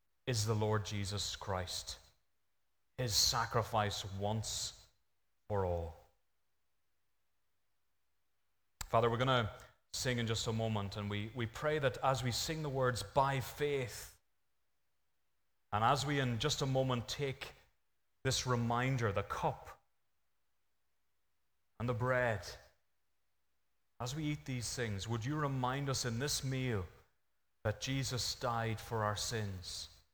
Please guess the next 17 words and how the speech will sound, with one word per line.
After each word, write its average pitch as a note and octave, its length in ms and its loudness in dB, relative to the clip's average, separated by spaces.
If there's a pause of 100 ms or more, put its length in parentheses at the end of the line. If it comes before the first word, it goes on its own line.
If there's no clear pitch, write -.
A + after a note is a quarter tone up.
(680)
that A2 120 4
he C3 200 -2
provided A#2+ 600 0
the A2+ 100 2
way A2+ 560 0 (760)
to C3+ 140 0
that A#2 280 2
better A2+ 260 4
place, G#2+ 440 0
that G#2+ 260 -2
better A2 240 2
country? G#2+ 460 -4 (3750)
Father, D3 220 2
give D3+ 200 0
us - 240 0
faith A#2 600 -4 (560)
individually, A#2+ 600 0